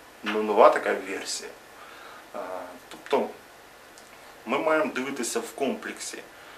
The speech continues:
Це фактично через декілька місяців все стане на свої місця. Е, це св-, свято футболу ще трошки якби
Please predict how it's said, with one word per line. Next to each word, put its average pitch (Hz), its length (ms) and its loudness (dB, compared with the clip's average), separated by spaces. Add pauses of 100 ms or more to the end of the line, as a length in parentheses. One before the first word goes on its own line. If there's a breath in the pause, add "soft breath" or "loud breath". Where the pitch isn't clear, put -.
(120)
Це 175 380 2
фактично - 680 0
через 123 340 -2
декілька 131 420 -2
місяців 123 520 -2
все - 240 0
стане 107 380 4
на 101 120 0
свої 113 300 0
місця. 160 560 2 (640 loud breath)
Е, 98 380 4
це - 180 -4
св-, - 340 -4
свято 127 420 4
футболу 110 600 2
ще 110 220 4
трошки 110 460 0
якби 104 500 2